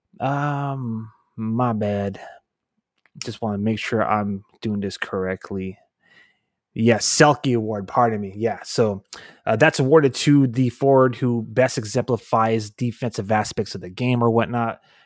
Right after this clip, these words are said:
But yeah, I can see William Eklund definitely taking some hardware home this season if he could keep that kind of play up. Uh, obviously, he had himself a pretty good night as well, setting up a goal, which we'll get into in a second. So, you know, he had some points. He got an assist,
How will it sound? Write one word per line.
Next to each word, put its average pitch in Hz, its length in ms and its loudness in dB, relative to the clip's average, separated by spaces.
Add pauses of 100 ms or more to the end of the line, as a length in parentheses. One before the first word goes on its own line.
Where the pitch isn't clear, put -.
But 110 140 -4
yeah, 117 280 2
I 113 140 2
can - 120 -10
see - 220 -2
William 131 320 2
Eklund 123 300 0
definitely 120 260 0
taking 117 180 2
some 110 160 -2
hardware 104 520 2 (340)
home 107 240 0
this 101 180 -2
season 131 340 2
if - 80 -4
he - 40 -16
could - 160 -14
keep - 220 -2
that 107 160 -4
kind 110 160 -2
of 92 100 -8
play 104 380 -2
up. 156 300 2 (480)
Uh, 120 140 6
obviously, 151 520 6
he 143 200 4
had 147 220 2
himself 147 520 0 (260)
a 117 80 -2
pretty 151 320 2
good 143 180 4
night 139 320 2
as 120 140 -2
well, 139 260 2
setting 139 400 -4
up 139 160 -2
a 110 80 -4
goal, 131 480 -2 (640)
which 135 200 -2
we'll 123 120 0
get 123 160 -2
into 123 220 -6
in 123 80 -6
a 110 60 -6
second. 120 380 -6
So, - 160 -4
you 120 120 0
know, 117 100 0
he 120 120 2
had 143 140 4
some 117 180 -2
points. 135 300 -4
He 131 80 -4
got 131 160 2
an 120 120 -4
assist, - 640 -2